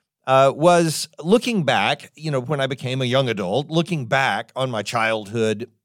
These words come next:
and my youth. In most of my childhood,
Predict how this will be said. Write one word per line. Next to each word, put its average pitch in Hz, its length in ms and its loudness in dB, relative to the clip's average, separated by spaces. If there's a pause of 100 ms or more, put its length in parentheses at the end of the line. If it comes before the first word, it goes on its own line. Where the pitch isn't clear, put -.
and 113 180 -8
my 92 120 -4
youth. 120 540 0 (680)
In 190 500 0
most 311 840 0
of 123 140 0
my 110 180 0
childhood, 90 760 -4